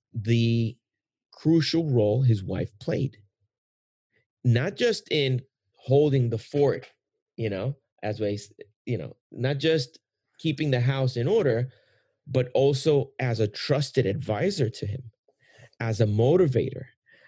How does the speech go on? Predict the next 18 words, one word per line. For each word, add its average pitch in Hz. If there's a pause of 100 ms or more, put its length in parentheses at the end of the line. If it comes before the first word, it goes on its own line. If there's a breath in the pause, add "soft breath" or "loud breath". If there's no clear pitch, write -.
(160 soft breath)
as 113
the 127
person 156
that 127
puts 139
the 127
resistance 120
and 110
said, 110 (360)
"No, 165 (160)
don't 123
give 160
in. 190 (280)
What 107
you 123
have 151
is 127
good. -